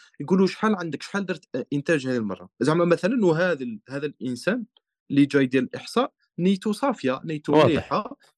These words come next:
Speaker 1: باش يطلع المعلومة، باش في ال-، في ال-، كيف نقول لك، في الجهاز المركزي يكونوا عارفين الإنتاج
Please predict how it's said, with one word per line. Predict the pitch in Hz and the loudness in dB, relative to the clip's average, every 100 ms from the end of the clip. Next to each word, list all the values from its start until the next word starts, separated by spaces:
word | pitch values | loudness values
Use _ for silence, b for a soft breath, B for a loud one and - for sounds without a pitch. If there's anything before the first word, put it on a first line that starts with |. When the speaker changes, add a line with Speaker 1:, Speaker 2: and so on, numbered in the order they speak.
| - | -4
Speaker 1:
باش | 175 | 0
يطلع | 196 190 185 170 143 | 0 4 4 4 2
المعلومة، | 151 139 143 131 127 160 285 _ _ - | -2 -2 -4 -6 -6 -8 -8 _ _ -4
باش | 156 190 - - | 0 0 -2 -18
في | - 208 | -8 -4
ال-، | 202 185 170 143 | 0 0 -2 -8
في | - | -6
ال-، | 196 170 | -2 -2
كيف | 160 175 | -4 -6
نقول | 160 160 147 | -6 -8 -6
لك، | 160 | -6
في | - | -6
الجهاز | 175 160 151 147 | -4 0 0 0
المركزي | 139 131 - 139 240 | -2 -4 -6 -8 -6
يكونوا | 220 185 165 139 | -6 -6 -6 -6
عارفين | 123 - 190 | -6 -6 -10
الإنتاج | 180 156 151 151 | -10 -6 2 2